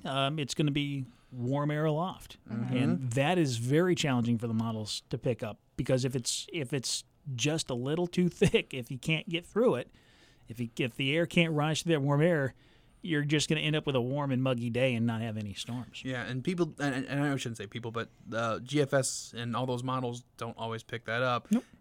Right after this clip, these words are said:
Speaker 2: And even on days where it's the day of, you know, we finally pick that up a little too, sometimes it'll be, like, halfway through the, the day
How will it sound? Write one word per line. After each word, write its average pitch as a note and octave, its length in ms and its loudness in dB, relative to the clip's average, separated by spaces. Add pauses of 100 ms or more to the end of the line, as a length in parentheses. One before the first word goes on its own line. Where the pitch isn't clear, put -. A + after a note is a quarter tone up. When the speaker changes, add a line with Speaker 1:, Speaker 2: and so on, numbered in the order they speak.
Speaker 2:
And A#2 380 -4
even D3 200 0
on C#3 160 4
days C3+ 380 2
where C3 360 0
it's B2 180 -6
the C3 160 0
day B2+ 300 2
of, A#2+ 560 2 (480)
you A#2 100 -6
know, G#2 320 -6
we B2 100 -6
finally A#2 260 -2
pick A#2 200 -4
that A#2 140 -2
up A2 140 -4
a - 40 -8
little A#2+ 160 -6
too, A2+ 240 -8
sometimes C3+ 320 0
it'll A#2+ 100 -2
be, A#2+ 160 -2
like, A2+ 200 -6
halfway A#2+ 320 -2
through A#2+ 160 -6
the, A#2 400 -6
the B2 120 -6
day B2 400 2